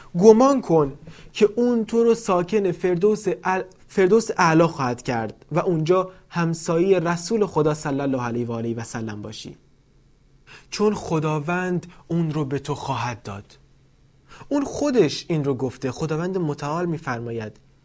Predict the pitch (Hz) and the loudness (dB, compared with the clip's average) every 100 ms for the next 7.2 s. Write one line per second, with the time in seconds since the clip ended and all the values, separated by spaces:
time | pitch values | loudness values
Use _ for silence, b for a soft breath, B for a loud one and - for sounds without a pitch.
0 | b b b b b b b - 143 139 | b b b b b b b -4 -4 -2
1 | 151 147 139 139 143 127 131 135 131 127 | -2 -2 -2 -2 -4 -4 -8 -6 -8 -6
2 | 127 165 185 175 165 156 - - - - | -4 -2 0 -2 -4 -8 -12 -12 -10 -6
3 | 170 123 - 107 - 110 117 - _ _ | -6 -6 -10 -14 -14 -18 -20 -20 _ _
4 | _ _ _ _ _ _ _ _ _ _ | _ _ _ _ _ _ _ _ _ _
5 | _ _ _ _ 151 147 147 143 143 156 | _ _ _ _ -6 -4 -4 -4 -2 -2
6 | 156 147 147 147 135 127 123 131 120 110 | -2 -4 -6 -4 -6 -4 -6 -4 -6 -10
7 | - | -16